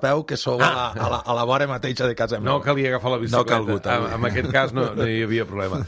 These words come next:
Speaker 1: <laughs>
Speaker 2: Doncs fiquem-nos amb el Tour. Vam comentar en el primer programa dedicat al Tour, fa ja unes setmanes, a aquesta primera part, el naixement, aquell naixement tan curiós i tan particular que té, que té aquesta cursa ciclista.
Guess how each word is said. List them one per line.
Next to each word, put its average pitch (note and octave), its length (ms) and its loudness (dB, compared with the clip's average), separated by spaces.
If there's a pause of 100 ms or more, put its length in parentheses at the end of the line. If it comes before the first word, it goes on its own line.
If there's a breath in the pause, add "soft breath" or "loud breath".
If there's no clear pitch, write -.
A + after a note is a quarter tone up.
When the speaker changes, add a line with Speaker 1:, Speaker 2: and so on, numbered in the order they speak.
(100)
Speaker 1:
<laughs> - 160 -20
Speaker 2:
Doncs D#3 280 4
fiquem-nos G#3 340 0
amb G#3+ 160 2
el F3+ 80 -4
Tour. A2 240 -2
Vam G3+ 140 2
comentar F3+ 340 0
en D#3 80 -2
el C3+ 260 0
primer C3 300 0
programa B2+ 380 0
dedicat A#2+ 320 -2
al A2+ 160 -2
Tour, D#3+ 240 0
fa A2+ 240 0
ja F#2+ 160 0
unes F#2+ 260 -6
setmanes, C3+ 640 -2 (340 loud breath)
a B2+ 140 2 (400)
aquesta C3 280 -2
primera A#2+ 300 -2
part, C#3 240 0
el B2 100 -4
naixement, A#2+ 600 -2 (200 loud breath)
aquell B2 220 -4
naixement A#2 380 -4
tan G#2+ 240 -2
curiós B2 460 0
i A2+ 60 -4
tan A2 160 -2
particular A2 440 -2
que A2 140 -8
té, A2 120 -2 (400 loud breath)
que A2+ 100 -6
té A#2 120 -2
aquesta A2+ 240 -6
cursa G2 240 -8
ciclista. G#2+ 480 -8